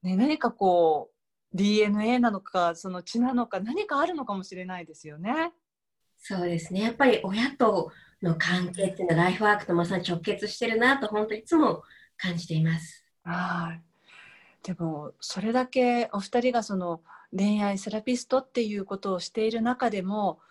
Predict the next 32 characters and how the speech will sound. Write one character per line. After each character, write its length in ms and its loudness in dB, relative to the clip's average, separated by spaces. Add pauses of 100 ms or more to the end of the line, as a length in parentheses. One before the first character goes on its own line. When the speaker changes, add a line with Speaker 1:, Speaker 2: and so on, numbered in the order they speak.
(200)
Speaker 1:
そ 180 -2
れ 160 4
ぞ 140 -2
れ 140 0
が 360 -4 (340)
一 220 -8
人 120 -4
だ 100 -4
っ 80 -6
た 120 -8
時、 800 -8
い 120 -4
ろ 100 2
ん 60 4
な 100 6
思 220 2
い 60 2
を 260 0 (380)
感 260 -2
じ 100 -6
な 140 -4
が 120 -6
ら、 260 -2
そ 120 -12
し 60 -12
て 100 -10
経 220 -6
験 180 -8
し 140 -8
な 100 -4
が 80 -6
ら、 220 -2